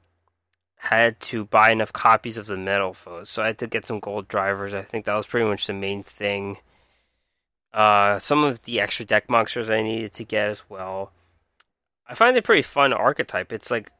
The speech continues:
Pendulum Fusion, and you could also throw in an Xyz component, so I feel like throwing in more Xyz monsters than I do. Right now, the default monster they use are, is the rank four Malevolent Sin, but I think it could stand more,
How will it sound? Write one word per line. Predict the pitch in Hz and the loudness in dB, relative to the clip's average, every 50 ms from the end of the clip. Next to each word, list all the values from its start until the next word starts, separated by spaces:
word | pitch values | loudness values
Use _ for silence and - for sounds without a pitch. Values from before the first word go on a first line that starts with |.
| _ _ _ | _ _ _
Pendulum | _ - 131 135 135 - 143 131 131 127 127 | _ -2 -2 0 0 -2 -4 -2 0 -2 -2
Fusion, | 117 - - 127 123 131 131 143 151 151 156 156 - _ _ _ _ _ _ _ _ _ _ _ _ _ - | -4 -8 -8 -8 -6 -6 -4 -4 -2 -2 -4 -4 -8 _ _ _ _ _ _ _ _ _ _ _ _ _ -6
and | 120 120 120 120 120 | -2 -2 0 0 -2
you | 127 | -4
could | - - - | -6 -2 0
also | 175 170 165 156 - 170 147 | 0 0 0 0 -2 -6 -6
throw | - 143 139 | -4 -4 -4
in | 139 135 | -2 -2
an | 123 - | -4 -6
Xyz | - 123 - - - 131 120 - | -6 -8 -8 -8 -12 -14 -14 -14
component, | - 143 135 135 135 139 143 139 135 | -12 -10 -6 -4 -2 -2 -2 -4 -6
so | - - 113 | -4 -4 -4
I | 107 | -4
feel | - - 156 147 | -2 -2 -2 -2
like | 135 - | -2 -2
throwing | - 127 123 123 120 | 0 2 2 2 2
in | 120 113 107 | 2 0 0
more | 107 117 131 139 135 | 0 2 4 4 4
Xyz | 101 113 - - - 117 104 - | 4 2 -2 -2 -10 -12 -10 -4
monsters | 117 107 104 98 - - 117 104 | -2 -2 -2 -2 -4 -10 -18 -16
than | - 104 95 | -12 -8 -6
I | 95 95 95 98 _ | -6 -6 -8 -10 _
do. | - 123 120 113 104 101 101 - _ _ _ _ _ _ _ _ _ _ _ _ _ _ 110 | -8 -6 -4 -4 -4 -6 -8 -12 _ _ _ _ _ _ _ _ _ _ _ _ _ _ _
Right | 110 117 117 127 | 0 2 2 2
now, | 123 120 117 117 117 | 4 4 4 2 2
the | 113 113 | 0 -2
default | 117 120 113 - - - 117 120 - | -6 -8 -8 -6 -2 -2 0 0 0
monster | 117 113 107 107 104 - - 113 | 0 -2 -2 -2 -2 -4 -10 -10
they | 98 107 | -8 -8
use | 104 101 104 113 127 131 131 123 - - - - | -8 -8 -6 -6 -4 -4 -4 -6 -8 -10 -6 -2
are, | 113 110 104 101 98 98 - _ _ _ _ _ _ _ _ _ | 0 0 2 0 0 -2 -6 _ _ _ _ _ _ _ _ _
is | - 120 117 - | -12 -10 -6 -4
the | 123 117 | 0 4
rank | 123 120 117 - | 4 4 4 2
four | - - - 123 120 117 | -4 -6 0 2 2 2
Malevolent | 113 113 110 104 98 104 104 113 101 98 - | 2 0 -2 0 0 -2 0 -2 -4 -4 -4
Sin, | - - - - 127 120 110 104 | -8 -8 -4 -2 0 0 0 0
but | 101 101 | -2 -4
I | 98 | -4
think | - 139 135 - | -4 -6 -8 -8
it | 131 117 | -12 -14
could | - - 117 104 | -12 -12 -12 -10
stand | - - - 113 107 107 104 101 | -10 -10 -6 -4 -4 -4 -4 -6
more, | 98 101 104 104 104 107 104 101 95 | -8 -8 -6 -4 -2 0 0 -2 -2